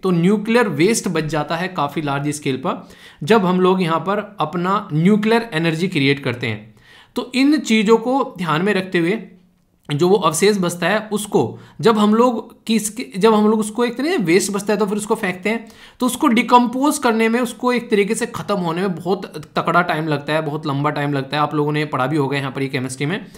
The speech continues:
कि उसको कई सौ साल basically लग जाएंगे उसको ख़त्म होने में, इतना ज़्यादा टाइम उसको लगता है। तो इसकी वजह से बहुत सारा न्यूक्लियर एनर्जी की वजह से बहुत सारा न्यूक्लियर वेस्ट जनरेट हो रहा था। तो इसी चीज़ को ध्यान में रखते हुए जो वेस्टर्न वर्ल्ड है,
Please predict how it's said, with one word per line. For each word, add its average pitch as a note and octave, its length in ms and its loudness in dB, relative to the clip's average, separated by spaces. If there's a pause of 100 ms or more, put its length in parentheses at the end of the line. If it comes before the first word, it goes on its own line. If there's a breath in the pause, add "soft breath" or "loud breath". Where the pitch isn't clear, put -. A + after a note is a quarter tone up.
(320 loud breath)
कि A#3+ 180 2
उसको C4 400 -2
कई G#3 220 2
सौ B3 180 -2
साल G3+ 300 4
basically F3 440 0
लग D3+ 160 0
जाएंगे D3+ 380 -2
उसको G#3+ 400 -2
ख़त्म D#3+ 280 -4
होने C3 260 0
में, A#2 340 -4
इतना A#3 240 2
ज़्यादा G#3 220 2
टाइम D#3 240 -2
उसको D#3 200 -4
लगता A#2+ 260 -4
है। A2 240 -8 (440 loud breath)
तो B3 100 -2
इसकी A3+ 260 0
वजह A#3 180 4
से B3 140 2
बहुत G#3 240 0
सारा A3+ 500 2
न्यूक्लियर F#3 340 2
एनर्जी G3 180 0
की G3+ 80 -4
वजह F#3+ 120 2
से G3+ 100 -2
बहुत E3+ 240 -2
सारा F#3+ 180 0
न्यूक्लियर F#3 360 -2
वेस्ट F3 240 -2
जनरेट D#3+ 320 0
हो F3+ 80 -2
रहा D3 120 2
था। G#3 320 -8 (340 loud breath)
तो C4 80 0
इसी C4 260 4
चीज़ B3 260 0
को C4+ 140 -2
ध्यान F#3+ 240 0
में G3+ 140 0
रखते D#3 280 -4
हुए A#2+ 480 -4
जो G#3 380 4
वेस्टर्न F#3+ 460 -2
वर्ल्ड D#3 260 2
है, G#2+ 300 -6